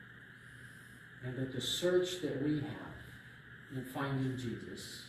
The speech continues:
is not a difficult search, for you want to be found. You are there at our every turn. All we have to do is say, "God, I want to find you."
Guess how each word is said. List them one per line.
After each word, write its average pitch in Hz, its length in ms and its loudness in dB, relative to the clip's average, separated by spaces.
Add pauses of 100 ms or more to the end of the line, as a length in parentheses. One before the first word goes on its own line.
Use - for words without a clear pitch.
(720)
is 120 120 -2
not 139 180 0
a 139 60 0
difficult - 480 0
search, - 280 -12 (1900)
for 123 140 0
you 120 400 2
want 117 260 0
to 127 100 -4
be 113 180 -2
found. - 200 -8 (2250)
You 120 140 2
are 120 80 2
there 98 380 -6 (760)
at - 100 -8
our 101 140 -4
every 123 160 -4
turn. - 240 -8 (680)
All 110 240 -2
we 131 100 4
have - 280 -2
to - 60 -10
do 85 340 -10
is - 80 -10
say, - 260 -8 (1300)
"God, 104 320 -4
I - 160 -4
want - 120 -6
to - 100 -4
find - 260 -10
you." - 160 -12